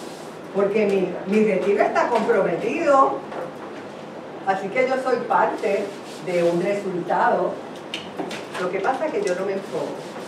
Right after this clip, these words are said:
porque yo amo lo que hago y eso es mi propósito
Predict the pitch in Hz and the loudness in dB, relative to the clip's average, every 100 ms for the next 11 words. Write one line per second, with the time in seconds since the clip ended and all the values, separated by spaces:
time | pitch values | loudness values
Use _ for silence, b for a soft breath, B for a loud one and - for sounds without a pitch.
0 | - - - - - 190 180 175 180 196 | -10 -10 -10 -10 -8 -6 -4 -2 0 0
1 | 208 - - - - - 262 269 269 269 | -2 -6 -10 -6 0 2 4 4 4 4
2 | 240 208 - - 190 - - - - - | 4 4 2 0 0 0 0 -6 -12 -14
3 | - - - - - - - - - - | -14 -12 -12 -12 -12 -14 -12 -12 -12 -12
4 | - - - - 180 196 233 - 165 - | -12 -12 -12 -4 2 4 2 0 -2 -4
5 | - 165 160 170 170 - - - - 156 | -6 -6 -4 -4 -4 -6 -8 -8 -8 -8